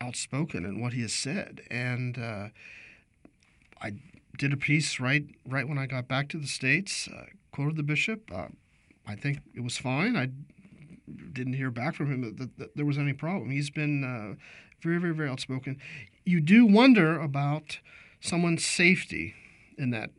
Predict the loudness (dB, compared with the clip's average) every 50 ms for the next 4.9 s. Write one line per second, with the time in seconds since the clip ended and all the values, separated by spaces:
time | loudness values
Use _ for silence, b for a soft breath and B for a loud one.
0 | _ -4 -2 0 0 0 0 -2 -6 -14 _ _ -6 -4 -4 -6 -8 -10 -10 -10
1 | -10 -10 -12 -14 -14 -12 -12 -12 -12 -14 -20 B B B B B B B B B
2 | B B -2 0 0 0 -2 0 2 2 4 4 4 4 4 2 2 0 -2 -6
3 | -10 _ _ _ -20 _ _ _ _ _ _ _ -16 -14 -14 -12 -10 -10 B B
4 | B -12 -4 2 6 6 8 10 10 10 8 8 8 8 8 6 6 2